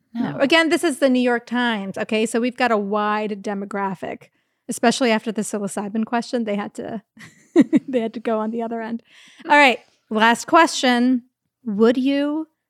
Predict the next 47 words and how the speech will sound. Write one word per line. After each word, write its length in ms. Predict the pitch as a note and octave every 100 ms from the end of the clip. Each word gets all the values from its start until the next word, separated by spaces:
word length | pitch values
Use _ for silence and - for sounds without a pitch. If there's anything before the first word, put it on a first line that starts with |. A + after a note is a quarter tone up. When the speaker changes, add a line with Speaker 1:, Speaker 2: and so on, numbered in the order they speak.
| _ _
Speaker 2:
if 180 | G#3+ F#3 -
I 200 | G3 A3 G3
dared 380 | G#3+ F#3 F3+ F3+
you 220 | - - -
to? 240 | - - - - - _ _ _ _
Fuck 140 | D#4+
Speaker 1:
I 80 | D#4
mean, 420 | C#4 C#4 C4 G#3+ A#3
Speaker 2:
no. 100 | A3
Speaker 1:
no. 300 | E4+ G3+ F#3+
I 80 | B3+
know, 300 | D#4+ F#4 E4
no 220 | F4 G4+
is 100 | F#4+
the 140 | D#4 C#4
Speaker 2:
<laughs> 60 |
Speaker 1:
answer. 220 | A#3+ A3+
But 380 | G3 D4 D4 G#3 - - - -
for 120 | C#4+
some 280 | C4+ F4 F#4
reason, 260 | E4+ C#4+ B3+
when 100 | A#3+
you 180 | A#3 A#3+
said 300 | - A#3+ A#3+
that, 280 | D#4 D#4
the 100 | A#3
thing 300 | B3 B3+ C4+ D#4
that 80 | D4
stood 240 | - D#4+
out 140 | A#3+ A#3
in 60 |
my 120 | G#3+ G3
mind 360 | F#3 F3+ G3+
<laughs> 60 | G3+
one 280 | A#3+ A3+ B3+
time, 560 | - C4+ C4 A3+ G#3+ - _ -
and 80 | A#3
I 80 |
think 160 | C4+ A4+
this 120 | G#4 E4+
was, 160 | G#3+ G3 -
like, 220 | F#3 E3
in 80 | C#3+
high 260 | - F#3+
school, 540 | G3 - - F#2+ C3+ - _ _ _ -
Speaker 2:
Yeah. 500 | A#3 G3+ G3
Speaker 1:
uh, 0 | F#3+